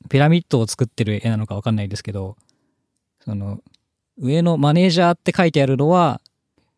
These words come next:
荷物を運んでいる、そのひ-、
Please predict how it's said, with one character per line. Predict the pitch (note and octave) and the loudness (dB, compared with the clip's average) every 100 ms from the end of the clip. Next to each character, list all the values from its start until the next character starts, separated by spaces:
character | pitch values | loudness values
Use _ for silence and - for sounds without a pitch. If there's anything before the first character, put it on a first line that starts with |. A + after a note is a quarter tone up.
| _ _ _ B2 | _ _ _ 0
荷 | |
物 | D#3+ C#3 B2+ | 2 2 0
を | G#2+ | -2
運 | B2+ - B2 | -4 0 0
ん | |
で | A#2+ | 2
い | A#2 | 0
る、 | A2+ A2+ - _ _ _ _ _ | 0 -2 -4 _ _ _ _ _
そ | A#2+ | -2
の | A2+ | -2
ひ-、 | - | -4